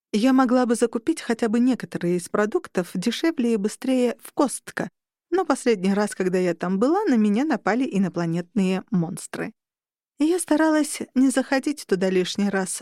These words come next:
чтобы не столкнуться с женщиной, которая помогла мне справиться с монстром и которую, по моей вине, скорее всего, посчитали сумасшедшей. GameStop был рядом. Я купила PlayStation четыре и пару игр.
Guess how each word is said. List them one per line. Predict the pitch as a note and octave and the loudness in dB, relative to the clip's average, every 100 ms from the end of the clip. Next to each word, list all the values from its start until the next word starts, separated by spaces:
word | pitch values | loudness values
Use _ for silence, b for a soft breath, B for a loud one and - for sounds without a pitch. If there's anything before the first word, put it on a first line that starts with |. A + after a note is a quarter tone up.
| - | -10
чтобы | - G3+ F#3 F#3+ | -4 -2 0 0
не | F#3 | 0
столкнуться | - F#3+ F3+ E3+ F3 | -2 -4 -2 -6 -8
с | - | -8
женщиной, | F3+ D4+ - F#3+ F3+ F3 _ _ _ - | -4 -4 -2 -2 -2 -4 _ _ _ -4
которая | D4 D#4+ D#4+ C4 | -2 2 2 2
помогла | B3+ A#3 A#3 A3+ C#4 | 2 2 2 2 2
мне | B3 G#3 | 2 0
справиться | - A3+ A3+ G#3+ - | -2 -2 0 -2 -4
с | - | -2
монстром | G#3 B3+ - - C4 B3+ _ _ - | 0 0 -2 -2 -2 -2 _ _ -4
и | A3 | 0
которую, | G#3+ G#3+ G#3 F#3+ F#3 | 0 2 0 2 0
по | F3+ G3 | 0 0
моей | G3 G3 F#3+ | 0 0 0
вине, | F3+ G#3+ D4 D#4+ | 0 0 0 -2
скорее | - C#4+ E4+ F4+ | -4 -2 0 0
всего, | - G#3 B3 | -2 -4 -4
посчитали | G#3 - E3+ F#3+ F#3+ F#3+ G3 _ _ _ _ _ | -4 -6 -4 0 2 0 -2 _ _ _ _ _
сумасшедшей. | - B3+ F3 - G3+ - - G3 - _ _ _ _ _ _ _ _ - | -2 0 0 -2 -8 -8 -12 -12 -16 _ _ _ _ _ _ _ _ -4
GameStop | G3+ C4+ C4 B3+ G3 G#3 - - E4+ - - - | 2 4 6 4 0 -4 -6 0 -2 -2 -12 -2
был | A#3 C4 | 2 2
рядом. | A#3+ F#3 D#3+ F#3+ - _ _ _ - | 2 2 0 -6 -12 _ _ _ 0
Я | C4 C#4+ | 2 4
купила | B3+ B3 A#3+ G#3 | 0 0 0 0
PlayStation | - G#3+ - G#3 F#3+ G#3 A3 | 2 0 2 -2 0 0 0
четыре | C#4 - E4+ F#4 | -2 0 0 2
и | G4 A3+ | 0 -2
пару | - G3 A#3 | 0 0 0
игр. | - D#3+ D#3+ | -2 -4 -4